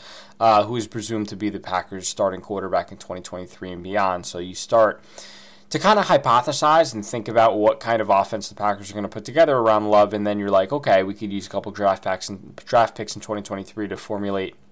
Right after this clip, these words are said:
a, uh, an offense, an offensive line for this guy." And I think the Jets are, uh, you know, I, I think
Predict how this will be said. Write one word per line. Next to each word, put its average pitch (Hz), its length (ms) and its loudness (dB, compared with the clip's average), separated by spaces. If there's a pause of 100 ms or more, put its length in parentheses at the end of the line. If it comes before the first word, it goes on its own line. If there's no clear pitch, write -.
(920)
a, 107 300 0
uh, 98 320 6 (680)
an 131 140 6
offense, 123 400 4
an 110 80 0
offensive 104 400 0
line 104 180 2
for - 80 -12
this 95 180 -8
guy." 90 540 0
And 101 300 -2
I 92 80 0
think 104 240 -10
the 104 80 -10
Jets - 400 -4
are, 98 240 0
uh, 95 340 2 (340)
you 120 100 -6
know, 107 180 2 (320)
I, 98 220 0
I - 20 0
think 104 240 -8